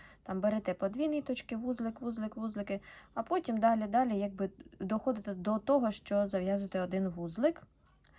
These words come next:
декілька разів. Далі зав'язали, відрізали, можна трішечки підпалити, можна капнути ще клею сюди, щоб, е, ниточка наша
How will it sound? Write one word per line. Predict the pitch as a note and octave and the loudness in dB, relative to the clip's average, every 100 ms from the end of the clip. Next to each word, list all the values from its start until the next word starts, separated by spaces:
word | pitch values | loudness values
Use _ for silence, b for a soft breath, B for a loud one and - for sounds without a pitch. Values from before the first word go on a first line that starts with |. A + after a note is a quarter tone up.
| B B B B - _ _ _ _ | B B B B -20 _ _ _ _
декілька | A3+ A3 A3 A3 G#3 | -4 -2 0 0 2
разів. | A3 G#3+ G#3 G#3 | 4 2 0 -4
Далі | G#3 B3+ A#3+ F3+ E3 - _ _ _ _ _ _ _ _ _ _ _ _ - - - - | 4 6 6 4 -2 -8 _ _ _ _ _ _ _ _ _ _ _ _ -20 -20 -20 -10
зав'язали, | G3+ G3 F#3 F3+ F3+ A3 D4+ D4 D4 C#4+ _ b b b b _ A3 | 0 4 4 2 2 6 6 6 2 -2 _ b b b b _ -4
відрізали, | G3+ A3+ D4 C4 A#3 A3 | 0 2 2 4 4 4
можна | A3 A#3+ G#3+ G#3 | 2 2 0 -2
трішечки | A3 A3 G#3 - G#3 | -2 -6 -6 -6 -6
підпалити, | - G3+ - G3+ B3+ D#4+ - C4 B3+ B3+ _ | -6 -4 2 2 4 2 2 2 2 -2 _
можна | G3+ G#3+ G3+ | -4 0 0
капнути | G3 A3+ A3+ G3+ G3+ | 2 2 2 0 -2
ще | F#3 - F#3 | -6 -6 -6
клею | - A3 B3 C4+ C4+ | 2 6 6 6 2
сюди, | - C4 A#3+ B3 | 0 -4 -2 -2
щоб, | A#3 - A3 G#3+ | -2 -4 -4 -2
е, | G#3+ G#3 G#3 | 2 4 4
ниточка | G#3 A3+ G#3+ G3 - G3 | 6 4 2 -2 0 0
наша | G3 - G3+ | 0 -2 -4